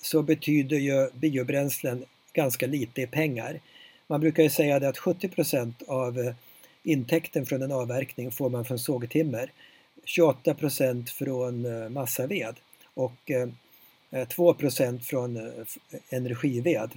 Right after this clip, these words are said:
och grot och så. Så att, eh, skogsägaren, om det blir för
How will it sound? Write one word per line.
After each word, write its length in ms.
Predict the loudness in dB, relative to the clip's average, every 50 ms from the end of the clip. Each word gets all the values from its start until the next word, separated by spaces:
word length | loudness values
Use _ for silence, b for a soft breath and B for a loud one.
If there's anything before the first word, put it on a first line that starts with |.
| -18 b b b b b b b -12
och 140 | -10 -2 0
grot 480 | 2 2 2 -2 -6 -10 _ -16 -14 -10
och 120 | -8 -6
så. 220 | -6 -6 -8 -8 -12 _ b b b b b b b b b
Så 160 | 0 2 2
att, 340 | 4 4 2 2 2 _ -4
eh, 80 | -4 -4 -4 -6 -10 _ _ -12
skogsägaren, 840 | -10 0 0 0 0 2 2 4 6 6 6 6 6 4 4 2 0
om 140 | -2 0 0
det 80 | 0
blir 220 | 0 2 2 2 2
för 340 | 4 6 6 6 6 4